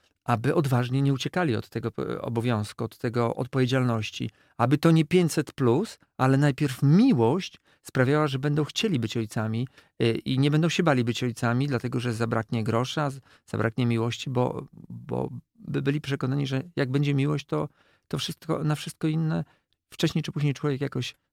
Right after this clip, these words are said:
zdoła sobie zorganizować w sposób uczciwy. I wreszcie też na tym wieczorze wybrzmi też prawda o tym, że, y, ten, kto nie tylko nie doznał miłości od taty, ale wiele ran.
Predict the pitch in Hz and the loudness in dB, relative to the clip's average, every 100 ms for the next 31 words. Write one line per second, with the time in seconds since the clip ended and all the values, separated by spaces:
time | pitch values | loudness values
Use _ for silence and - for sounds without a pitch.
0 | - 117 135 127 127 113 123 123 120 123 | -8 0 0 2 -2 -4 -8 -6 -4 -4
1 | 120 123 120 123 113 113 - - - 117 | -2 -2 0 -2 -2 -6 -8 -12 -10 -8
2 | 123 117 - - 107 101 - _ _ _ | -8 -10 -12 -8 -6 -8 -10 _ _ _
3 | _ - 233 208 247 220 - 214 - 175 | _ -2 0 2 0 0 0 -2 0 -4
4 | - _ _ - 117 143 - 208 196 190 | -4 _ _ -4 0 0 2 0 0 0
5 | 180 175 180 180 185 175 - 185 185 180 | -2 -2 -2 -2 0 -2 -2 -4 -2 -2
6 | 175 - 175 165 170 - _ _ _ - | -2 0 0 0 -2 -4 _ _ _ -6
7 | - - - 190 196 - 190 196 - - | -6 -6 0 0 0 0 0 0 -4 -12
8 | 139 - _ _ _ 156 170 233 214 139 | -16 -18 _ _ _ -2 0 0 -2 -2
9 | 123 120 127 120 120 113 - - - 101 | 0 0 0 0 -2 -4 -6 -8 -6 -6
10 | - 123 160 185 202 143 101 101 | -4 -4 -2 0 0 0 -2 -4